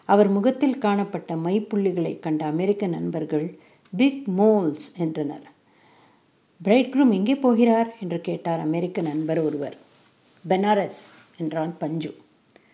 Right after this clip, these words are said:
"மாப்பிள்ளைக்கு என்ன கோபம்? அங்கிள் சாம் தூண்டிவிட்டு காசிக்கு அனுப்புகிறாரோ?" என்று சந்தேகப்பட்டனர் சிலர். "பெனாரஸ் இந்தியாவில் அல்லவா இருக்கிறது,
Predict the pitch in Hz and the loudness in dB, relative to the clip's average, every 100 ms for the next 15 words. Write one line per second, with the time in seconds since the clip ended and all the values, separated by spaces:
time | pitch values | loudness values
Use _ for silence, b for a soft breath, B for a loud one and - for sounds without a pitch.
0 | b b - 240 277 302 302 269 277 277 | b b -4 -2 4 6 6 6 6 6
1 | 254 233 247 247 - 214 220 285 262 254 | 6 6 2 0 -2 -2 4 4 4 4
2 | 220 233 254 254 240 233 240 220 240 247 | 4 4 4 6 4 2 2 4 4 4
3 | 294 254 240 247 233 240 247 277 285 202 | 2 2 2 2 4 4 6 8 8 4
4 | - 202 196 196 196 190 208 208 202 165 | -4 -6 -2 -2 -2 0 2 2 0 -6
5 | 170 160 180 - 151 135 - _ _ b | -4 -6 -6 -6 -6 -8 -16 _ _ b
6 | b b b b b b b 214 220 285 | b b b b b b b 0 4 4
7 | 320 220 226 240 208 220 240 277 262 254 | 6 6 6 2 0 0 4 4 6 4
8 | 254 277 294 240 240 226 214 220 | 4 4 4 4 2 2 0 -2